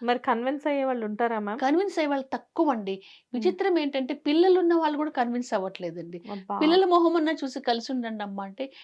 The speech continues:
Speaker 2: ఏముందండి, ఇప్పుడు custody of minor children కేసెస్ ఎక్కువైపోయినాయి. పసిపిల్లల అందరినీ కూడా below five years పిల్లల్ని
Speaker 1: మ్మ్.
Speaker 2: తల్లికే ఇస్తున్నారు. ఏముంది, పిల్లల్ని కంటారు, పిల్లల్ని తీసుకుంటారు, వాళ్ళ దగ్గరే కోర్టు ఇస్తుంది, వాళ్ళ దగ్గరే పెట్టుకుంటారు.
Speaker 1: మ్మ్.
Speaker 2: తండ్రికి పిల్లలకు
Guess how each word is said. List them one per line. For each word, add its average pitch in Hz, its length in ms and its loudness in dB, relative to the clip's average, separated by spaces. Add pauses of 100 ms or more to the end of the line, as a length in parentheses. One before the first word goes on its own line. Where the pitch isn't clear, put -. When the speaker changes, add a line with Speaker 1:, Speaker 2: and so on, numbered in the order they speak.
(140)
Speaker 2:
ఏముందండి, 330 520 0
ఇప్పుడు 254 380 -6 (300)
custody 320 360 2
of 359 80 -4 (120)
minor 285 240 2
children 277 460 -4
కేసెస్ 262 440 0
ఎక్కువైపోయినాయి. 233 720 -6 (320)
పసిపిల్లల 359 520 4
అందరినీ 302 460 4
కూడా 247 240 2
below 262 280 0
five 277 280 0
years 262 280 -6
పిల్లల్ని 240 400 -2
Speaker 1:
మ్మ్. 247 340 -10
Speaker 2:
తల్లికే 359 340 4
ఇస్తున్నారు. 175 800 -6 (120)
ఏముంది, 359 320 2
పిల్లల్ని 320 420 2
కంటారు, 302 380 -2
పిల్లల్ని 277 400 -2
తీసుకుంటారు, 262 500 -2
వాళ్ళ 226 200 2
దగ్గరే 262 280 0
కోర్టు 240 300 -2
ఇస్తుంది, 240 260 -8
వాళ్ళ 220 180 0
దగ్గరే 220 180 -4
పెట్టుకుంటారు. 233 560 -8
Speaker 1:
మ్మ్. 214 380 -14
Speaker 2:
తండ్రికి 262 400 0
పిల్లలకు 247 520 -2